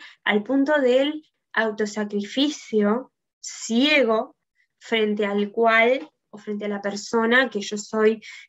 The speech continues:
leal y fiel. En este sentido, eh, como un aspecto negativo de la carta,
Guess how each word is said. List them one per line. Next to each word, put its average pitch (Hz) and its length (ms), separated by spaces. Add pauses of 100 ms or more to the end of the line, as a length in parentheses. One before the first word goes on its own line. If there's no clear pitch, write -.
(160)
leal 196 440
y - 40
fiel. 254 480 (600)
En 226 160
este 220 200
sentido, 226 760
eh, 202 500
como 202 200
un 208 80
aspecto 208 500
negativo 214 680
de 226 140
la 196 160
carta, 214 580